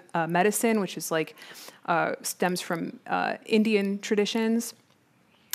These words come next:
There's a lot of similarities between, like, many different cultures and their beliefs with that. So I'm interested in it, but it's probably not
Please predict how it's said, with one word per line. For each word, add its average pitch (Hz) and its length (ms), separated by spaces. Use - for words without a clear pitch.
There's 247 240
a 262 160
lot 240 200
of 254 80
similarities 175 720
between, 175 520
like, 160 180
many 185 240
different 180 280
cultures 180 680
and 175 220
their 165 280
beliefs 165 500
with 175 160
that. - 280
So 170 280
I'm 320 160
interested 269 380
in 226 120
it, 214 220
but 175 300
it's - 200
probably 170 400
not 151 380